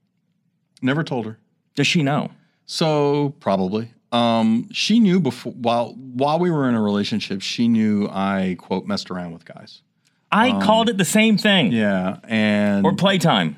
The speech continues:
Speaker 1: Yeah,
Speaker 2: That is another
Speaker 1: yeah.
Speaker 2: term I would use.
Speaker 1: Um, but I don't know how much she believes this, um, but while I was married to her and while the marriage was, you know, was what it was, is,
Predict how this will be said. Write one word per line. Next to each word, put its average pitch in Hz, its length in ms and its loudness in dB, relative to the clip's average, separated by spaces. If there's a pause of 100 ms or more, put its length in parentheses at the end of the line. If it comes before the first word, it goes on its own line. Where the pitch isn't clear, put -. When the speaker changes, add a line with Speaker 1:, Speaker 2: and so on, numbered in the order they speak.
Speaker 1:
Yeah, 123 160 0
Speaker 2:
That 143 140 2
is 143 160 2
another 139 200 2
Speaker 1:
yeah. 107 80 0
Speaker 2:
term 101 140 2
I 92 60 0
would 85 100 -6
use. 78 100 -8 (280)
Speaker 1:
Um, 110 680 0
but 120 280 -2 (1300)
I 127 60 0
don't 165 140 2
know 147 100 0
how 135 160 -2
much 131 180 0
she - 180 -2
believes 104 460 0
this, 190 420 -6 (100)
um, 104 300 -2
but 101 340 -4 (480)
while 107 200 -2
I 143 80 -2
was 147 160 -4
married 120 380 -2
to 165 100 -6
her 180 240 -6
and 110 260 -4
while 107 160 -2
the 110 100 -2
marriage 107 520 -2
was, 101 440 -6
you 113 120 -6
know, 104 140 -4
was 104 300 -8
what 107 140 -6
it 110 100 -6
was, 117 520 -10
is, - 260 -20